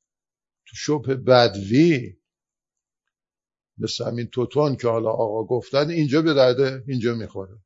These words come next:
تو شبهه بدوی بگیم اخوک دینک فحتل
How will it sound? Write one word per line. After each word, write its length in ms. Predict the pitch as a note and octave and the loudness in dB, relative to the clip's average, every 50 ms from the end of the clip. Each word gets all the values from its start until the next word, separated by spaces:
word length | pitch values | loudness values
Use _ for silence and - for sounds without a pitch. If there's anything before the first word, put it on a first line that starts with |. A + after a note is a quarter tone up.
| _ _ _ _ _ _ _ _ _ _ _ _ _ _ _ _ _ | _ _ _ _ _ _ _ _ _ _ _ _ _ _ _ _ _
تو 100 | - B2+ | -10 -10
شبهه 520 | B2 - - D#3 D#3 C3 A#2+ C#3+ C#3 C#3 C3 | -6 -4 -2 -2 -2 -2 -2 -4 -4 -4 -2
بدوی 720 | A2+ A2+ C3+ C3 B2+ G#2+ G2+ G2+ A2 C#3 D3+ C#3+ A#2 G#2+ | 2 6 6 6 6 6 2 0 2 2 4 4 2 -2
بگیم 420 | F2+ F2 A2+ A#2 A#2 C#3+ D3+ D3+ | -4 -6 -6 -4 -4 -6 -6 -6
اخوک 420 | D3 D3 C#3+ C#3+ - C#3 B2 - A#2+ | -4 -6 -4 -4 -4 -4 -4 -2 -4
دینک 380 | A#2 G#2+ G2+ A#2 A2+ A#2 G#2+ | -4 -4 -4 -6 -6 -6 -6
فحتل 360 | - A#2+ A#2+ B2 A#2+ A#2+ A#2 | -4 -4 -4 -2 -4 -6 -8